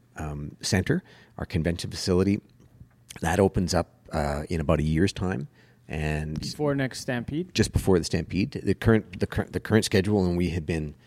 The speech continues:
Speaker 1: on time and ahead of budget from the start, is, uh, is June of twenty-four. Um,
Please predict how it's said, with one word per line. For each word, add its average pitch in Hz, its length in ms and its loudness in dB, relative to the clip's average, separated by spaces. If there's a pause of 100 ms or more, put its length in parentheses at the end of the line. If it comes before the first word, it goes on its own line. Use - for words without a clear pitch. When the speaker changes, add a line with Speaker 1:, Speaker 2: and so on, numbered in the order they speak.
(340)
Speaker 1:
on 87 180 0
time 85 320 -2
and 76 80 -4
ahead 76 220 -2
of 73 80 -4
budget - 260 -4
from 80 160 -2
the 73 80 -4
start, 76 320 -2 (420)
is, 78 300 -6
uh, 80 240 -2
is - 100 -8
June 87 220 0
of 76 80 -4
twenty-four. 87 560 -2 (480)
Um, 82 460 -6